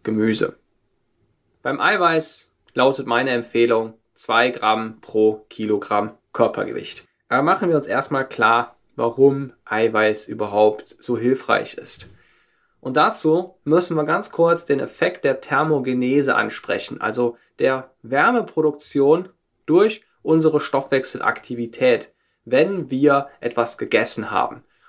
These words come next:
Und damit der Energieverbrauch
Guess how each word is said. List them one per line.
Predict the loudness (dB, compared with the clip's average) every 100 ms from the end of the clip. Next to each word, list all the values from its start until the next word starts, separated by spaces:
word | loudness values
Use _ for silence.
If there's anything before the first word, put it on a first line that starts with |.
| _ _
Und | 4 4 4 -8 -10
damit | -4 -2 0 0
der | -2 0
Energieverbrauch | 0 0 -2 -4 -4 0 0 0 2 2 2 -4